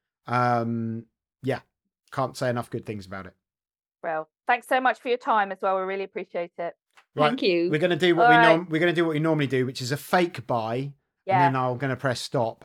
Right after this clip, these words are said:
Speaker 1: and then you gotta hang around and we'll do a real buy afterwards, yeah?
Speaker 3: Okay.
Speaker 2: Yeah.
Speaker 1: Okay,
Speaker 3: Yeah.
Speaker 1: so fake buy.
Speaker 2: Okay.
Speaker 1: Bye-bye.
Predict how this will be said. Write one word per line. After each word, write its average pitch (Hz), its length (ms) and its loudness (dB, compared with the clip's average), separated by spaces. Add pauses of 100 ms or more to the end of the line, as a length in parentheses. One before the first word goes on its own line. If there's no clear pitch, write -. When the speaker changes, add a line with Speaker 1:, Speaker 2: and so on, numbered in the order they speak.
Speaker 1:
and 120 140 -4
then 120 180 -2
you 123 80 -2
gotta 131 140 -4
hang 131 180 -2
around 123 300 -2
and 117 80 -4
we'll 117 80 -4
do 120 120 -2
a 117 60 2
real 113 200 -2
buy 98 280 -4
afterwards, 92 540 -12
yeah? 110 140 -10
Speaker 3:
Okay. 185 280 -2
Speaker 2:
Yeah. 143 140 -10 (160)
Speaker 1:
Okay, - 180 2
Speaker 3:
Yeah. 202 100 4 (100)
Speaker 1:
so 143 120 -10
fake 196 260 2
buy. 131 300 -2 (100)
Speaker 2:
Okay. 233 60 0
Speaker 1:
Bye-bye. 294 640 4